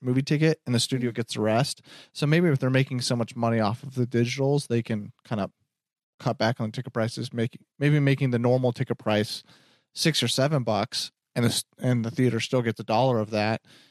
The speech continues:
Speaker 1: and so more people would be inclined to go to the movie theater. But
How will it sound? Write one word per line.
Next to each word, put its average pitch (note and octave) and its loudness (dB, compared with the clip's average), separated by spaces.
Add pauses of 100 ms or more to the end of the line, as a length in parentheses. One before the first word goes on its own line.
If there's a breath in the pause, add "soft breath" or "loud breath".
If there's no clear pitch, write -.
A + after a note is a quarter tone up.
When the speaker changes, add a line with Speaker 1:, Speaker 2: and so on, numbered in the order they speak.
(160 soft breath)
Speaker 1:
and C#3 -6
so B2+ 0
more B2 0
people A#2+ 0
would A2+ 2 (400)
be A#2+ 0
inclined A2 -2
to A2 -10
go A#2+ 2
to A2 0
the A2 -2
movie A2+ 0
theater. A2 0
But A2 -2